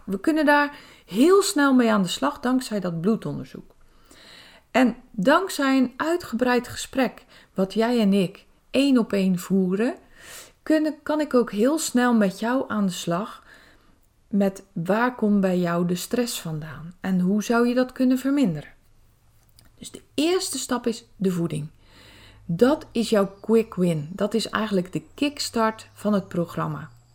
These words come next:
Als je dat gaat verbeteren, kan je je voorstellen dat je ook al heel snel beter gaat voelen. Daarna ga je aan de slag met het verminderen van je stress. Eigenlijk het vergroten van je stresstolerantie. Anders omgaan met stress.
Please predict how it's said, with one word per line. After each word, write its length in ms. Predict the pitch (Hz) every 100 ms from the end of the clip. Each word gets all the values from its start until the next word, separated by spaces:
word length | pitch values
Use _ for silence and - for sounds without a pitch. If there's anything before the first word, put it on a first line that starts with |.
| _ - - - - -
Als 140 | - 175
je 140 | 165
dat 220 | 233 285
gaat 240 | - 262 254
verbeteren, 600 | 196 180 185 185 - - _
kan 240 | - 202 202
je 60 |
je 120 | 214 240
voorstellen 680 | - 165 165 - 170 202 254 - - _
dat 260 | 202 196 -
je 100 | 190
ook 180 | 180
al 120 | 180 170
heel 200 | 165 170
snel 300 | - 202 202
beter 360 | 196 233 233
gaat 240 | - 156 -
voelen. 300 | - 156 - _ _ - - - -
Daarna 460 | 208 220 220 277
ga 220 | 320 - 277
je 120 | 269
aan 100 | 254
de 60 |
slag 360 | 240 - 240 -
met 160 | 214 208
het 140 | 190
verminderen 540 | - 190 214 214 202
van 220 | 185 185 175
je 80 |
stress. 580 | 160 - 247 - - - _ _ _ - _ _
Eigenlijk 420 | - 190 214 196
het 140 | 180 180
vergroten 680 | 180 170 - 214 254 254
van 180 | 226 226
je 80 | 220
stresstolerantie. 1300 | - 226 220 - - 220 214 226 269 254 - - 143 - - _ _ _ _ _
Anders 440 | - 262 254 208 -
omgaan 420 | 214 190 - 156
met 160 | 156
stress. 500 | - - - - -